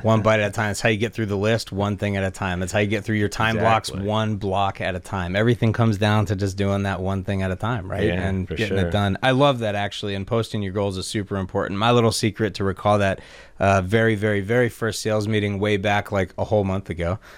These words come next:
Speaker 2: Yeah.
Speaker 1: um, <laughs> when we started this crazy journey, um, I set three goals,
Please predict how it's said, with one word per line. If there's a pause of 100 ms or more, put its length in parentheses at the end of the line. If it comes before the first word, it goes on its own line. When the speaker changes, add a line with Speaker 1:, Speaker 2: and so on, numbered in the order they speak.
(140)
Speaker 2:
Yeah.
Speaker 1:
um, (540)
<laughs>
when
we
started
this
crazy
journey, (360)
um,
I
set
three
goals,